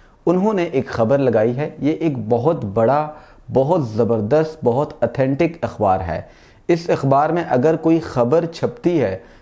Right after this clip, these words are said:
तो खबर के छापने से पहले उसकी बहुत ज़्यादा स्क्रूटनी की जाती है, तफ्तीश की जाती है, यानी कि खबर की जांच पड़ताल होती है। उसके बाद ही पॉसिबिलिटी होती है कि उस रिपोर्टर की खबर को वहाँ पर छापा जाए।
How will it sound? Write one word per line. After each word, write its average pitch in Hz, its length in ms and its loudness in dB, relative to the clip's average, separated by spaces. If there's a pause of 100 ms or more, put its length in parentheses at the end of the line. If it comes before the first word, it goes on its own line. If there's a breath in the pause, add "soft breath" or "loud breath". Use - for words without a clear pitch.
(100)
तो 139 60 -2
खबर 143 360 0
के 180 160 0
छापने 165 540 0
से 180 180 0
पहले 135 380 2
उसकी 156 340 -2
बहुत 139 340 0
ज़्यादा 135 260 2
स्क्रूटनी 139 580 0
की 127 160 2
जाती 113 320 0
है, 151 140 4
तफ्तीश 156 540 -4
की 120 160 0
जाती 98 300 -4
है, 90 200 -6 (460 soft breath)
यानी 170 280 2
कि 196 140 2
खबर 156 360 0
की 185 220 0
जांच 135 400 0
पड़ताल 123 500 0
होती 104 380 0
है। 170 280 -2
उसके 202 280 2
बाद 151 300 2
ही 165 220 0
पॉसिबिलिटी 156 680 2
होती 139 280 0
है 160 100 4
कि 160 120 -2
उस - 260 -4
रिपोर्टर 127 460 0
की 151 160 0
खबर 131 340 0
को 139 160 0
वहाँ 110 240 -2
पर 127 180 -2
छापा 98 400 -2
जाए। 90 220 -4